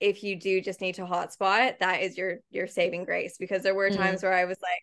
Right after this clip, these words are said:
Speaker 1: "I have a call," <laughs> and it's not
Speaker 2: <laughs>
Speaker 1: working, and you're just so stressed out. You just
Speaker 2: <clears throat>
Speaker 1: hotspot. It, it's, it's fine. And I mean, Wi-Fi is,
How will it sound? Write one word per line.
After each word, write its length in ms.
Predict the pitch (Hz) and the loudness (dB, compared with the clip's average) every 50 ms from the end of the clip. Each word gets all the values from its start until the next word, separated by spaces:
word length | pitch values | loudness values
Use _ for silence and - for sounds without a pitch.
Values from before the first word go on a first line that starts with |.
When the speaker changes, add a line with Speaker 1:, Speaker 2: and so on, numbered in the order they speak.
| _ - | _ 4
Speaker 1:
"I 120 | 240 262 285 | 6 8 10
have 260 | 311 330 349 359 359 | 10 10 10 10 8
a 120 | 381 381 | 8 8
call," 460 | 381 403 381 381 381 381 392 392 427 415 | 8 8 10 10 10 10 10 8 6 4
<laughs> 160 | - - - | 4 4 4
and 100 | - - - | 4 4 2
it's 220 | 381 480 480 - | 2 2 2 0
not 260 | 339 330 330 285 320 | 2 4 6 6 8
Speaker 2:
<laughs> 20 | 320 | 6
Speaker 1:
working, 280 | 311 - 320 311 311 302 | 4 4 4 0 2 2
and 120 | 302 302 | 2 0
you're 100 | 311 311 | -2 -6
just 160 | - _ - _ _ - | -8 _ -20 _ _ 0
so 120 | 277 285 - | 2 2 2
stressed 300 | - 285 277 277 269 - | 2 2 0 0 0 -2
out. 240 | 269 254 254 254 - - 381 453 466 466 453 - - 311 - | -2 -2 -2 -4 -6 -10 -14 -16 -16 -16 -18 -20 -6 0 2
You 200 | 254 240 254 247 | 4 6 6 8
just 160 | 240 226 220 | 6 6 4
Speaker 2:
<clears throat> 80 | 214 175 | 4 0
Speaker 1:
hotspot. 240 | - - - 185 180 - - - _ _ _ | 0 0 0 -2 -2 -2 -4 -12 _ _ _
It, 200 | - 214 208 - - | 2 2 2 4 4
it's, 240 | 190 214 214 - - | 2 2 0 0 -2
it's 220 | - 208 185 - | -2 -2 -2 -2
fine. 400 | - 180 165 151 165 165 160 175 151 | 0 0 2 2 2 0 -2 -4 -4
And 460 | - - 190 185 185 190 190 190 190 - - _ - | -2 0 0 0 0 -2 -4 -6 -8 -10 -12 _ -2
I 160 | 202 202 202 | 0 0 2
mean, 520 | 202 196 190 190 190 190 190 190 190 185 - _ _ _ _ _ _ 180 | 2 0 0 0 0 -2 -2 -4 -8 -10 -12 _ _ _ _ _ _ -8
Wi-Fi 840 | 202 196 214 208 220 240 233 247 233 226 226 226 226 220 220 - - - _ _ _ _ _ _ _ _ _ _ - | 0 4 4 6 6 4 4 6 6 6 6 6 4 4 2 0 -2 -8 _ _ _ _ _ _ _ _ _ _ -4
is, 260 | 214 202 185 - | -4 -4 -4 -6